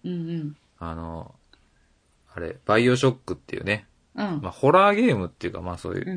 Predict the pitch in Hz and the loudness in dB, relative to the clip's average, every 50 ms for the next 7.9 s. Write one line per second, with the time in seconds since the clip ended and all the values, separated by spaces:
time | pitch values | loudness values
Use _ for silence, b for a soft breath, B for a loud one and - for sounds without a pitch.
0 | 165 151 151 160 160 147 143 B B B B B - 101 - - - - - - | -6 -6 -6 -6 -6 -6 -8 B B B B B -12 -12 -12 -10 -12 -8 -4 -4
1 | 104 101 101 98 95 101 101 95 87 85 87 87 - - - - - 82 - - | -4 -2 -2 0 2 2 4 2 2 -2 -6 -8 -10 -12 -10 -8 -6 -6 -6 -6
2 | - - - - - _ _ _ - - - 143 120 98 90 85 - - 95 - | -8 -8 -10 -12 -16 _ _ _ -20 -20 -20 -16 -12 -12 -12 -12 -8 -10 -8 -2
3 | - 95 95 87 - - 92 90 90 - - _ _ _ _ _ _ _ _ _ | 0 0 0 0 -2 -6 -6 -6 -6 -8 -10 _ _ _ _ _ _ _ _ _
4 | _ - 98 92 - - _ - 90 90 87 85 82 - - - - _ _ 95 | _ 0 0 0 0 0 _ -2 -2 0 -2 -4 -6 -10 -12 -14 -14 _ _ -6
5 | 90 - 87 82 - - 85 87 85 82 87 82 92 85 - 92 90 87 87 - | -4 -4 -4 -6 -6 -10 -10 -10 -10 -12 -10 -10 -10 -8 -6 -8 -8 -8 -8 -10
6 | - - - _ _ _ _ _ _ _ 185 185 175 170 170 165 170 175 170 B | -14 -14 -14 _ _ _ _ _ _ _ -10 -6 -6 -4 -4 -4 -6 -8 -12 B
7 | B B B B B B B B B B _ _ - 87 87 85 82 - | B B B B B B B B B B _ _ -16 -14 -14 -12 -12 -14